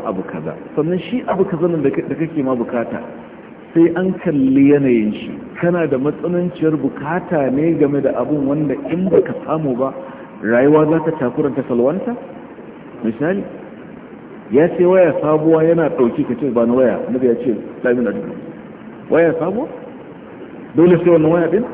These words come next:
Za ka sai ka karanto hadisi, ka yi la'akari da yanayin hadisin, da kuma inda ya kamata ka kai shi. Mu daina buɗe son zuciya cikin ayyuka. Allah ka sa mu dace. Tambayoyi sun ƙare? A gurguje wani ya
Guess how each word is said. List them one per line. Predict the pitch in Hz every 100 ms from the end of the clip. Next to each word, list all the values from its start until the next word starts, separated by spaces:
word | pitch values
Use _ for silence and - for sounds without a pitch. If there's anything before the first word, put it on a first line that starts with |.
| - - - - - - -
Za | 156 156
ka | -
sai | 170
ka | 160 -
karanto | 165 180 175 180 165
hadisi, | 143 117 147 165 - 151 147
ka | 131
yi | 156
la'akari | 147 165 - - 156 143 139
da | 117
yanayin | 120 165 170 160 147
hadisin, | 135 143 143 135 135 - - - -
da | -
kuma | - 156
inda | - 202 190
ya | 156
kamata | 156 131 127
ka | 120
kai | 110 127
shi. | 123 120 113 - - - - -
Mu | 113
daina | 156 151
buɗe | 120 - 123
son | 135 117
zuciya | 107 110 101
cikin | 82 82 -
ayyuka. | 95 92 -
Allah | 139 135
ka | 123 110
sa | 107
mu | 95
dace. | 131 131 - 131 156 175 180 175 - - - -
Tambayoyi | 139 156 156
sun | 156
ƙare? | 147 165 190 202 - - - - - - - - - - -
A |
gurguje | 170 185 185 185
wani | 220 220 226
ya | 220